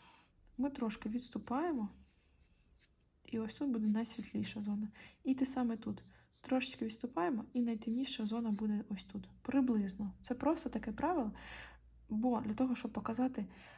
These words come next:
е, якщо у вас дуже маленький там цей еліпс, я не знаю, це якась деталь, ручки чи освітлення, і цей еліпс у вас ось такий крохотний, то ви цього не робите. Ви робите тут темну зону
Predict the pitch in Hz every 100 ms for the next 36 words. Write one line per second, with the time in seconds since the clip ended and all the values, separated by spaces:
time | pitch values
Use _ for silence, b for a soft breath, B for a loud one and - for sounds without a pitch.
0 | B - 220 214 214 214 214 - 226 240
1 | 311 269 240 262 254 226 233 294 381 370
2 | 240 208 220 196 - - 269 349 320 -
3 | - - 214 214 214 220 220 202 214 -
4 | 214 214 214 214 208 - 220 - 269 285
5 | 269 B B B 226 247 247 - - 214
6 | - 233 - 220 - 220 226 - 208 208
7 | 226 214 247 240 247 233 - 220 220 -
8 | 226 214 226 233 220 226 269 349 285 220
9 | 208 B B B B B - - - -
10 | 247 370 - 254 277 254 214 202 202 226
11 | 254 285 220 220 214 220 - 330 370 339
12 | 294 277 262 240